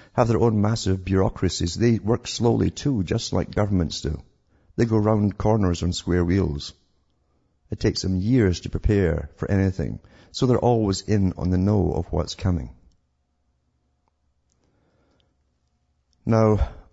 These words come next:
unpaid jobs are the new normal, it says here. And, um,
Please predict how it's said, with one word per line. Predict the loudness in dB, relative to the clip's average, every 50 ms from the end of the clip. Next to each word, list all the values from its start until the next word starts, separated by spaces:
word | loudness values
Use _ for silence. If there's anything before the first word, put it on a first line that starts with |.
| _ _ _ 2
unpaid | 4 4 4 4 4 4 4 2 0 -2
jobs | 0 2 4 4 4 2 0 -4 -2
are | 0 0 2
the | 2 4
new | 4 4 4 6
normal, | 6 4 4 4 4 2 0 0 -2
it | -4
says | -4 -2 0 0 0 0 2
here. | 2 2 2 0 -2 -8 _ _ _ _ _ _ _ _ _ _ _ _ _ _ _ _ _ _ _ _ _ _ _ _ _ _ _ _ _ _ _ _ _ _ _ _ _
And, | -2 0 2 2 2 2 2 0 0 0
um, | 2 2 2 2 2 0 -2